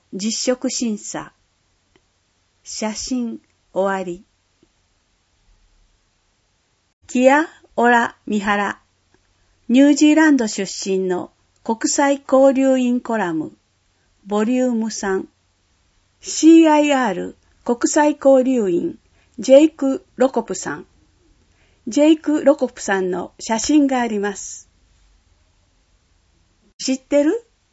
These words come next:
ニュージーランド。ニュージーランドのクリスマスとは？十二月頃になると、多くの町で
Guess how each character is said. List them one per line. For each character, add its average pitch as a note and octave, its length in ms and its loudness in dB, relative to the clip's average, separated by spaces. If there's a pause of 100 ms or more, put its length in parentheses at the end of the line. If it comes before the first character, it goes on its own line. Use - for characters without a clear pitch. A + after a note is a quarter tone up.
(220)
ニ A#3+ 120 2
ュ D4 100 8
ー D#4 40 6
ジ D#4 180 4
ー C#4+ 60 2
ラ B3 160 -2
ン G3 100 -6
ド。 - 180 -12 (960)
ニ A#3+ 120 2
ュ D4+ 100 8
ー D#4 40 8
ジ E4 200 6
ー D#4 40 4
ラ E4 140 6
ン C#4 80 6
ド G#3+ 120 -2
の F#3+ 100 -4
ク - 120 -8
リ B3 120 -2
ス C4+ 120 -4
マ A#3+ 160 -2
ス - 120 -10
と E3 120 -10
は？ A#3 240 -6 (1200)
十 C4 280 2
二 D4 140 6
月 D4+ 260 0
頃 D4 220 4
に G#3 140 -2
な G#3 120 -4
る G3 120 -8
と、 E3+ 320 -10 (360)
多 C#4 200 4
く B3+ 140 -4
の G#3 120 -2
町 F#3 300 -6
で F3+ 260 -8